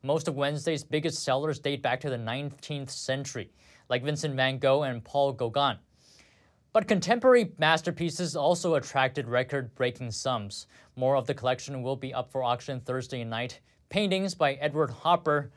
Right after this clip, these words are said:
Georgia O'Keeffe, and Jackson Pollock are among dozens still left.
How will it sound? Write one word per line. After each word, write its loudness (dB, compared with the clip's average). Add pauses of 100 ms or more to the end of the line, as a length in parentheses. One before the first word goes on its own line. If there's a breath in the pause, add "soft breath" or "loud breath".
(200 soft breath)
Georgia 0
O'Keeffe, -6 (300 soft breath)
and -4
Jackson 2
Pollock 2 (160)
are -2
among -2
dozens -2
still -4
left. -4